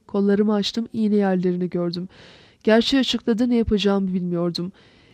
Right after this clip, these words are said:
İşte kaçındığım gerçekle bir anda yüz yüze gelmiştim. Alışkanlığı bırakma çabası ilk hafta başarılı geçti.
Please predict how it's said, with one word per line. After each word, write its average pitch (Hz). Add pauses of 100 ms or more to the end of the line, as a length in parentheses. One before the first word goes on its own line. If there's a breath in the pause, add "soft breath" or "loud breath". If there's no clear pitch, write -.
İşte 294
kaçındığım 254
gerçekle 220
bir 240
anda 226
yüz 202
yüze 175
gelmiştim. 175 (260 soft breath)
Alışkanlığı 226
bırakma 220
çabası 226
ilk 247
hafta 208
başarılı 196
geçti. 196